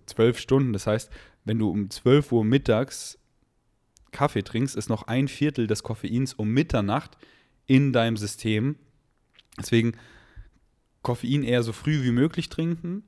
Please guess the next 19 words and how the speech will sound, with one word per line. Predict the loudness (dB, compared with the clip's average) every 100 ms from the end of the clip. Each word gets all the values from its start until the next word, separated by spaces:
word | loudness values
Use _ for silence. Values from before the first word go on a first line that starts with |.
| _ _ _ _ _ _ _ _ _ _ _ _ _ _ _
Und | -4 -4
deswegen | 0 0
empfehle | 0 -2 -4
ich |
auch | -4
am | -6 -2
Morgen | -2 -2
zu | -6
trainieren, | -6 -2 0 -2 -4
um | -4 -2
eben | -2 -2 -4
den | -4 -4
Boost | -6 -4
von | -6 -2
Koffein | -4 -2 -4 -4 -6
zu | -6 -6 -2
nutzen. | -2 -2 -4 -4 -4 -10 -20 _ _ _ _ _ _ _ _ _ _ _ _ -2
Und, | 2 4 2 0
ähm, | -2 0 0 0 -2 -2 -6